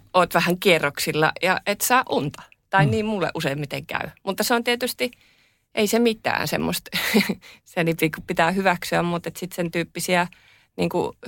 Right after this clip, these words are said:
Speaker 1: illanviettoja ei sitten ehkä niin useasti. Ja sit toisaalta, jos on seuraavana päivänä vaikka joku tärkeä homma, niin silloin en kyllä edelliselle illalle semmoista varmasti sovi.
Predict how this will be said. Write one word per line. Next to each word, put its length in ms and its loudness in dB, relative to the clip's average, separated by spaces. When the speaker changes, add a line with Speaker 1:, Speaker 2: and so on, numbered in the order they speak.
Speaker 1:
illanviettoja 760 0
ei 80 2
sitten 300 -6
ehkä 240 -2
niin 200 4
useasti. 580 0
Ja 60 4
sit 200 -2
toisaalta, 460 2
jos 200 0
on 300 0
seuraavana 600 2
päivänä 480 0
vaikka 300 -2
joku 240 -2
tärkeä 500 0
homma, 280 4
niin 140 2
silloin 340 0
en 140 0
kyllä 280 2
edelliselle 480 0
illalle 340 -6
semmoista 480 -6
varmasti 500 -4
sovi. 360 -2